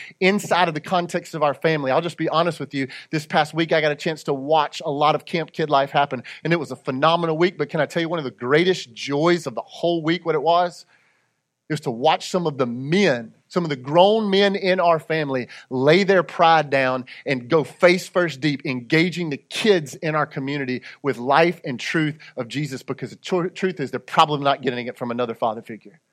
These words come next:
That's a real man. That's a man who's engaged with his church, who's a contributor to his spiritual family. And every man needs a spiritual father who's further along in the faith than them,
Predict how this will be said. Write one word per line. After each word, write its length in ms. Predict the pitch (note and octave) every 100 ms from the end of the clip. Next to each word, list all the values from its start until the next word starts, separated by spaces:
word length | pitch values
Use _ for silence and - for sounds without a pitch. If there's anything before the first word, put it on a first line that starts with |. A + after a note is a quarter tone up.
| _ _ - - _
That's 300 | D3+ D#3 D#3+
a 60 | C3+
real 180 | C3
man. 320 | A#2 A2 A2+ A#2+ _ _ _ _ _ _
That's 240 | D#3+ E3
a 60 | F3+
man 220 | D3+ C#3+
who's 180 | C3 C3+
engaged 640 | A#2 A2 B2+ E3 D#3+ B2+
with 180 | C3 C3
his 160 | C3 -
church, 500 | - C#3+ G#2+ - - -
who's 140 | F3 C#3+
a 60 |
contributor 640 | C#3 D3 A2 - F#3 F3+ C3+
to 200 | B2+ D#3
his 140 | D3
spiritual 420 | C3 - D3+ C#3 B2+
family. 500 | E3 D#3+ B2+ G#2+ _ _ _ _ _ _ -
And 80 | C#3 -
every 360 | F#3+ F#3+ G3+
man 440 | F#3 F#3 F#3 D3 C3
needs 200 | F#3 D#3
a 60 |
spiritual 460 | - - F3+ F3 D#3+
father 480 | - D#3+ D#3+ C3+ A#2+
who's 180 | D3+
further 320 | - F3 F3 F#3
along 460 | F3+ F3+ F#3 F#3
in 180 | F3+ E3
the 60 | D#3
faith 320 | F3+ F#3+ F3+
than 140 | F3+
them, 240 | F3 G#3